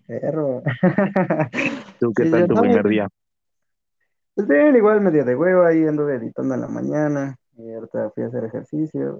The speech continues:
Speaker 1: y ya. <laughs>
Speaker 2: Perfecto, perfecto. Pues empecemos con la machaca, ¿no?
Speaker 1: Arre. <laughs> Pues el primer
Speaker 2: <laughs>
Speaker 1: tema del,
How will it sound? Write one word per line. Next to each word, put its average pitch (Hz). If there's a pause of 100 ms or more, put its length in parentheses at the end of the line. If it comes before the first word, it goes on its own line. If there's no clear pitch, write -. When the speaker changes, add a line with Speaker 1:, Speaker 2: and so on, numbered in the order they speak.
Speaker 1:
y -
ya. - (800)
<laughs> - (1120)
Speaker 2:
Perfecto, 101
perfecto. 95 (100)
Pues -
empecemos 117
con 101
la 98
machaca, 92
¿no? 107 (1040)
Speaker 1:
Arre. 117 (200)
<laughs> 151 (720)
Pues 120
el 143
primer 156
Speaker 2:
<laughs> -
Speaker 1:
tema 185
del, 127